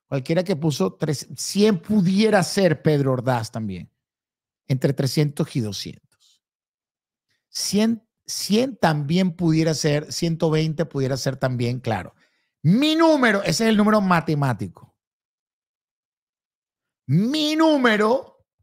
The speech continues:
el que yo había calculado, según todo esto, más capitalización de mercado, más todo esto, era el ciento veinte por ciento aproximadamente.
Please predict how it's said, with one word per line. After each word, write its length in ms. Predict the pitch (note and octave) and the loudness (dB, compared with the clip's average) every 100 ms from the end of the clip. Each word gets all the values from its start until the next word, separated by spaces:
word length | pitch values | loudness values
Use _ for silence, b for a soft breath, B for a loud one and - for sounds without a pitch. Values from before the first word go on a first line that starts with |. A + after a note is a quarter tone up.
| _ _ _ | _ _ _
el 140 | E3+ | -2
que 140 | D#3+ F3+ | 0 2
yo 80 | F#3+ | 4
había 200 | G#3+ A3+ | 2 0
calculado, 760 | A#3 B3 B3 G3+ E3+ F#3 - _ _ _ _ | -2 0 2 2 2 -2 -8 _ _ _ _
según 400 | - E3 F3 D#3+ | -6 -2 0 0
todo 320 | A3 G#3+ A3+ | 2 4 2
esto, 540 | G#3 D#3 - E3 G3 | 2 -4 -8 -10 -10
más 320 | - E3 F3+ - | -10 -4 -4 -4
capitalización 800 | E3 D#3 C#3+ D#3 C#3+ D#3 E3+ | -6 -6 -6 -4 -4 -6 -4
de 80 | F#3 | -2
mercado, 720 | G3 G3+ - A#3+ G3+ F3+ F#3 - b | -2 -4 -2 0 0 0 -2 -8 b
más 140 | - C#3 | -6 -2
todo 120 | G3+ | 0
esto, 160 | F3+ F#3 | 0 2
era 100 | D#3+ | 0
el 80 | D3 | -2
ciento 680 | - - G3+ G3 E3 G3+ | -6 0 0 0 -2 -4
veinte 480 | F3 D3+ E3 D#3+ F3+ | 2 2 2 0 -4
por 180 | E3 B2+ | -4 -6
ciento 340 | - C3+ C3 | -2 -4 -2
aproximadamente. 1120 | C#3 - A#2+ - A2 G#2 G#2 G2 F#2+ F#2 _ | -4 -4 -8 -6 -4 -4 -4 -4 -6 -10 _